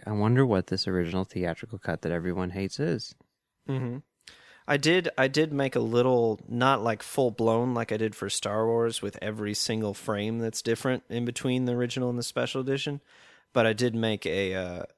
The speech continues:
Speaker 2: uh, like, the big changes, the big visual effects changes.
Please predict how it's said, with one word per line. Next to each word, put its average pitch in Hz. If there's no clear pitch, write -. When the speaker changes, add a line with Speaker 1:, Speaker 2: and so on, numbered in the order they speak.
Speaker 2:
uh, 87
like, 95
the 110
big 98
changes, -
the -
big 110
visual 101
effects -
changes. -